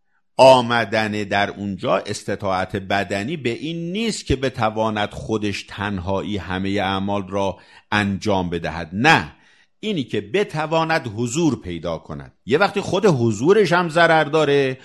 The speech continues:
حالا گرمایی، چیزی غیر، مسائل غیر مترقبه‌ای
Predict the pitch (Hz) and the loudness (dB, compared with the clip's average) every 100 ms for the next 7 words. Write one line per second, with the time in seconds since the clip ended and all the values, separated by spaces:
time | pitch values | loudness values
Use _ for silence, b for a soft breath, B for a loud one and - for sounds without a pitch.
0 | B B 95 117 143 117 110 107 110 131 | B B 0 2 4 4 4 4 0 2
1 | 143 131 - 123 135 127 110 101 101 101 | 2 0 -6 -8 -6 -6 -6 -6 -8 -10
2 | - 101 101 104 107 110 - 107 107 127 | -12 -10 -8 -6 -2 -2 -2 -2 -2 -4
3 | 107 101 98 - 101 101 98 104 160 160 | -4 -4 -6 -4 -2 -2 -2 -2 0 0
4 | 151 131 | -2 -4